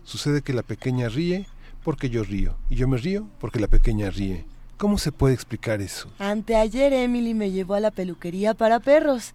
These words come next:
Speaker 2: Ahora parezco casi un perro de aguas con muchos rizos en la cabeza. El resto del pelo muy corto para que no sude tanto cuando llegue el verano. Desde entonces, Emily me acaricia con más frecuencia y me encuentra especialmente guapo.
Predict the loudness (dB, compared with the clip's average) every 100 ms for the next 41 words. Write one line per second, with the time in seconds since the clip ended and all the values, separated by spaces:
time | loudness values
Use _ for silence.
0 | -20 -20 -2 6 6 6 4 4 4 2
1 | -2 -6 -2 0 0 0 -8 -6 -6 -4
2 | 0 2 2 0 -4 -6 -8 -8 -8 -10
3 | -6 -6 -6 -4 -2 -2 -4 -4 -4 -4
4 | -8 -10 -16 -20 -20 -12 -4 -4 -2 -4
5 | -2 -2 -2 -4 -4 -4 -4 -4 -4 -4
6 | -4 -4 -4 -8 -4 -4 -4 -6 -6 -6
7 | -6 -6 -2 0 0 0 -8 -12 -10 -8
8 | -6 -6 -6 -6 -4 -4 -4 -6 -10 -20
9 | -20 -20 -20 -20 -10 -4 0 0 0 0
10 | 0 -2 -6 -8 -16 -20 -6 -2 0 0
11 | -2 -2 -2 -6 -6 -6 -8 -6 -6 -6
12 | -8 -10 -10 -6 -4 -4 -4 -6 -8 -16
13 | -8 -2 0 -2 -2 -4 -2 -4 -4 -8
14 | -4 -2 -2 -4 -6 -6 -6 -2 -2 -2
15 | -12